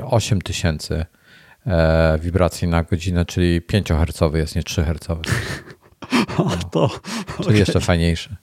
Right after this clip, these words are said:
Speaker 2: Tak, tak, bardzo, bardzo istotna korekta.
Speaker 1: Tak. No, e, <laughs> dobra. Tyle. E, w zasadzie, w zasadzie chyba kończymy. Czy, czy jeszcze mamy coś do, do dodania? Kończymy, kończymy i wchodzimy na ten,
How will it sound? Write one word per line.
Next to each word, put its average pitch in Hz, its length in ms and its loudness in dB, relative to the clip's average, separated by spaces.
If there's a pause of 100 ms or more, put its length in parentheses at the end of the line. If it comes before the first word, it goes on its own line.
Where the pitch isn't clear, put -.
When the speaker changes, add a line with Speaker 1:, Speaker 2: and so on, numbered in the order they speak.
(420)
Speaker 2:
Tak, - 140 0
tak, 120 160 0
bardzo, 131 300 2
bardzo 123 240 2
istotna 147 320 -6
korekta. 170 380 -6 (460)
Speaker 1:
Tak. 80 180 -6 (1040)
No, 80 240 0 (100)
e, 85 440 4 (360)
<laughs> - 380 0
dobra. 85 240 -2 (720)
Tyle. 76 200 0 (580)
E, 87 280 0
w 87 40 -6
zasadzie, 104 840 2
w 110 80 -6
zasadzie 127 320 -2
chyba 151 200 -2
kończymy. 131 460 0
Czy, 90 240 0
czy - 160 -2
jeszcze 85 240 0
mamy 82 200 0
coś - 180 -10
do, 85 220 2
do 85 180 -2
dodania? 85 440 2 (120)
Kończymy, 113 540 -2
kończymy 120 420 0
i - 20 0
wchodzimy 110 420 0
na 107 120 2
ten, 90 340 0